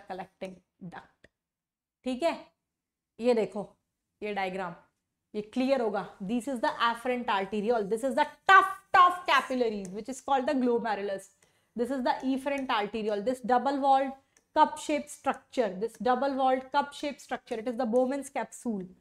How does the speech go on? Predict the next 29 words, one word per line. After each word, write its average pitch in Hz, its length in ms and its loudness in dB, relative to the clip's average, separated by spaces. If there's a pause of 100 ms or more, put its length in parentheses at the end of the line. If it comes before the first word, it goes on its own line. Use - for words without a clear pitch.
(320)
ठीक 262 180 -6
है? 381 120 6 (440)
और 220 200 0 (180)
Bowman's 294 440 4
capsule 311 340 -2
along 311 280 2
with 247 180 -2
the 269 80 0
glomerulus, 220 580 -2
it 226 120 -8
is 226 100 -8
called 240 240 -2
the 247 60 -2
Malpighian 233 600 -4
body 214 400 -2
or 202 120 -6
the 196 140 -8
renal 226 380 -4 (440)
corpuscle, - 680 -10 (300)
ठीक 262 180 -6
है? 311 140 -2 (440)
अब 226 380 -4
इसका 240 320 -8
डायग्रामेटिक 233 640 -8
रिप्रेजेंटेशन 226 880 -10
मैं 202 120 -20
बता 208 280 -12
रही 185 120 -14
हूँ, 196 100 -20